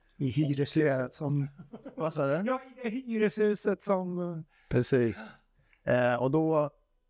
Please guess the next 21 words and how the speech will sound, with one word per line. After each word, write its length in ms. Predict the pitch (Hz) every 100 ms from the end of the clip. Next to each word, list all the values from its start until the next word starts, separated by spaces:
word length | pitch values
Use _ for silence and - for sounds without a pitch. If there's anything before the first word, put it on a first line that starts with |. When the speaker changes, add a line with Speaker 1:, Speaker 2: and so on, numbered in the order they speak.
| _ _ _
Speaker 2:
eh, 400 | - 123 113 113
i 220 | 110 127 117
s-, 500 | - - - - -
i 60 | 147
sluttampen 800 | - 165 151 - 170 180 139
av 60 | 123
förundersökningen 800 | 143 123 113 117 165 160 123 107
håller 100 | 104
de 80 | 98
på 80 | 110
att 60 |
sy 120 | - 113
ihop 260 | 104 -
så 180 | - 117
mycket 300 | 104 107 104
bevis 320 | 104 101 90
som 140 | - 107
möjligt 300 | 95 92 -
mot 120 | 92
de 140 | 101
inblandade. 680 | 98 90 95 127 151 165 175